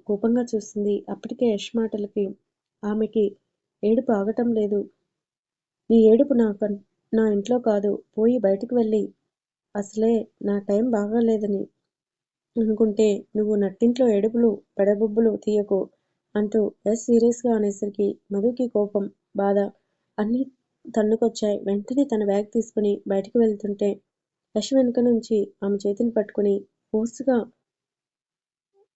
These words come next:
ఫోర్స్గా లాగి డోర్ లాక్ వేసి మధుని బయట లాన్లోకి లాక్కొచ్చి, "ఎక్కడికే పోతున్నావ్? నీకెందుకు? వదులు నన్ను." "వదలను. ఏం చేస్తావ్?"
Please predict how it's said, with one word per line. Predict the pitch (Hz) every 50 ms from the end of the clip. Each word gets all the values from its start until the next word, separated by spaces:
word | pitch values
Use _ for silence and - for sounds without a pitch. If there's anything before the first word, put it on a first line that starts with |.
| _ _ _ _ _ _ _ _ _ _ _ _ - -
ఫోర్స్గా | 214 233 233 - 285 262 262 247
లాగి | 226 202 196 196 202 220 220 208 202 - _ _ _ -
డోర్ | 190 208 220 226 247
లాక్ | 247 240 240 240 220
వేసి | 208 208 208 - - 202 196 202 - _ -
మధుని | 196 196 196 226 247 247 247 220 - - _ _ _ _ _ _ _ _ -
బయట | 196 196 202 254
లాన్లోకి | 233 240 220 214 208 214 214 226 220 -
లాక్కొచ్చి, | 220 196 190 190 - - 208 202 - - 220 202 202 - _ _ _ _ _ _ _ -
"ఎక్కడికే | 202 - 254 254 - 269
పోతున్నావ్? | 254 - 202 202 - 226 220 214 208 202 196 208 202 _ _ _ _ _ _ _ _ _ _ _ _ _ _ _ _ _ _ _ -
నీకెందుకు? | 226 220 220 - 214 202 214 254 247 - 240 233 233 - _ - 196
వదులు | 196 220 233 247
నన్ను." | 247 233 226 220 220 208 202 - _ _ _ _ _ _ - 214
"వదలను. | 208 202 226 233 247 240 233 202 - - _ _ -
ఏం | 208 233 269
చేస్తావ్?" | 262 - 262 254 262 - 220 208 208